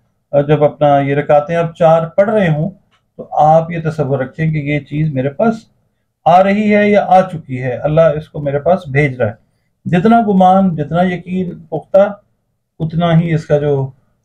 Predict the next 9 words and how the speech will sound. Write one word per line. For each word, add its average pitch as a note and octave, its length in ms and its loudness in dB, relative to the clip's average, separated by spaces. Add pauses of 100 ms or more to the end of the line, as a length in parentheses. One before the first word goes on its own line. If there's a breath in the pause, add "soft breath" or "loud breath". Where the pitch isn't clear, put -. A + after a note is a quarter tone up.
नतीजा C#3 400 2
है D#3+ 300 0 (360)
वो D3 120 -2
बेहतरीन C#3 460 -2
होगा। G#2 280 -4 (640)
तो C#3 340 0
मुझे F#3+ 300 0
यकीन G3 300 0
है E3+ 200 -4